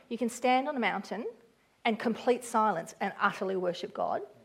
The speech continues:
You can, like, dedicate your whole work day and, like, work really hard and work up a sweat and totally, you know, that is your worship of God. You are saying, "God, you are so good, you know, and I'm gonna do this for you." So you can worship in lots of different ways. But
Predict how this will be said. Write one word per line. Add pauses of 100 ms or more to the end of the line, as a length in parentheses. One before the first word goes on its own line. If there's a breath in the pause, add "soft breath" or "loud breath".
(260 soft breath)
You
can,
like,
dedicate
your
whole
work
day
and,
like,
work
really
hard
and
work
up
a
sweat (180 loud breath)
and
totally,
you
know,
that
is
your
worship
of
God.
You
are
saying,
"God,
you
are
so
good, (640 loud breath)
you
know, (200)
and
I'm
gonna
do
this
for
you."
So
you
can
worship
in
lots
of
different
ways.
But